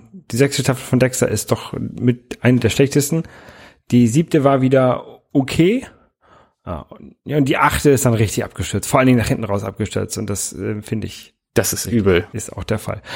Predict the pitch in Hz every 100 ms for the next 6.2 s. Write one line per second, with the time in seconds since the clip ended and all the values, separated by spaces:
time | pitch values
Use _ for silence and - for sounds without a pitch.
0 | - - 120 123 131 139 131 127 123 131
1 | - 117 - 127 117 113 110 - 120 113
2 | 117 - 110 110 - 117 113 117 107 117
3 | - 120 110 110 107 110 107 - 113 104
4 | 107 104 104 - 107 101 92 98 - 104
5 | 98 95 _ _ - 104 98 - 98 -
6 | -